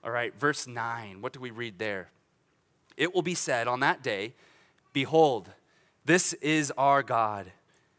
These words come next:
We have waited for him, that he might save us. But this is our Lord. We have waited for him. Let us be glad and rejoice in his salvation.'"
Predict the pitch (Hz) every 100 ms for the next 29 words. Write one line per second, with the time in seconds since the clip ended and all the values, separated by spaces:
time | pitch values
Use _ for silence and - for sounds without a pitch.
0 | _ _ - 143 113 98 120 139 127 -
1 | - 95 98 90 82 _ _ _ - -
2 | 147 123 - - - 147 143 - 82 -
3 | - - _ _ _ _ _ 147 135 123
4 | 180 202 - 180 185 180 156 170 151 160
5 | 160 123 - - - 196 180 156 185 214
6 | 190 - 143 127 107 - 160 202 220 175
7 | 175 135 127 127 175 185 156 143 160 160
8 | 127 175 214 202 - 160 160 196 196 180
9 | 156 151 165 - 113 95